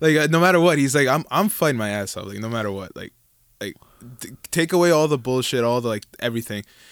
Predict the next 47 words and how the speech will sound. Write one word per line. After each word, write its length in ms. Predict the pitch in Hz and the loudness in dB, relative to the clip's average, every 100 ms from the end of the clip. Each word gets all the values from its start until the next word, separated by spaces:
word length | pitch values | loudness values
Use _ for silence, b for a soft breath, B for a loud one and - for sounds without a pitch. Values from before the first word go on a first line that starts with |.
| B B B B | B B B B
I 140 | 143 | -2
give 180 | 147 151 | 2 0
it 60 | |
my 120 | 139 123 | 0 0
all. 140 | 110 | -2
When 220 | 101 120 | -4 -2
I'm 120 | 135 | 0
inside 280 | 143 131 127 | -2 -2 -2
that 100 | 123 | 0
octagon, 460 | 120 120 120 117 110 | -2 -2 -6 -10 -8
I 120 | 107 | -10
give 340 | 101 117 110 - | -6 -6 -6 -10
it 180 | - 107 - | -12 -12 -12
my 200 | 101 101 | -14 -12
all." 320 | 92 95 98 - _ _ _ _ _ _ _ - _ - | -12 -14 -16 -20 _ _ _ _ _ _ _ -20 _ -14
And 360 | 117 110 107 | -8 -6 -6
you 60 | 110 | -4
gotta 160 | 131 127 | -4 -4
appreciate 400 | - 120 110 - | -6 -6 -6 -10
someone 180 | 101 101 | -12 -12
that 100 | - | -14
does, 280 | 101 98 | -14 -14
like, 120 | 107 104 | -16 -16
you 100 | 104 | -16
know, 80 | |
is 160 | 104 - | -16 -14
willing 220 | 107 104 | -12 -12
to 80 | 101 | -12
put 220 | - 110 | -16 -16
themselves 380 | 92 - 107 110 | -14 -14 -14 -16
on, 200 | 107 101 | -16 -14
especially 400 | - 151 226 220 | -8 -4 -4 -2
since 260 | 190 151 - | -4 -6 -8
he 320 | - 151 160 | -8 -8 -4
is 140 | 139 123 | -4 -2
already 240 | 120 113 | -4 -4
rich. 400 | 95 98 - - - | -6 -10 -10 -14 -10
Like, 100 | 110 | -6
you 80 | |
know 120 | 135 139 | -4 -2
what 60 | |
I 40 | 135 | -2
mean? 160 | 143 - B B B B | -6 -8 B B B B
Like, 140 | 127 110 | -4 -2
he's 220 | 175 190 | 2 4
already, 300 | 196 180 147 | 4 4 4
like, 260 | 127 113 | 0 -2